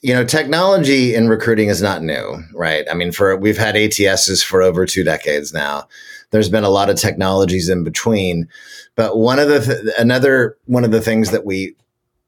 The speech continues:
saw happening more last year was, and it's been, it's been happening over the past few years, is that there's been more of an investment in recruiting technology, not just in the front end of the process either for, you know, attracting and sourcing candidates and marketing to them, but also,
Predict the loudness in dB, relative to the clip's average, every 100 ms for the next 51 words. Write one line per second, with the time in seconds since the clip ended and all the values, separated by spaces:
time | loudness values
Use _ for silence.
0 | -8 -2 0 0 0 0 0 0 -2 -2
1 | -2 -2 0 -2 -2 -4 0 2 2 2
2 | 0 0 -2 -2 -2 -2 0 2 2 2
3 | 2 0 -2 -6 -4 -2 -2 -2 -2 -2
4 | -2 -4 -2 0 0 0 0 0 2 2
5 | 2 0 -2 -4 -4 -4 -4 -2 -2 -4
6 | -4 -2 2 0 2 2 4 4 2 2
7 | -2 -2 -2 -4 -4 -6 -6 -8 -6 -6
8 | -6 -8 -4 0 0 0 -4 -6 -16 -20
9 | -20 0 2 2 2 0 2 0 0 -2
10 | 0 0 0 0 0 -2 -2 -4 -2 -2
11 | 0 0 0 -2 0 -2 -2 -4 -4 -6
12 | -8 _ -10 -8 -4 -2 -2 -2 0 0
13 | 0 2 2 0 -2 -2 -2 0 -2 -2
14 | -2 0 -2 -2 -2 -2 -2 0 0 0
15 | 0 0 2 2 2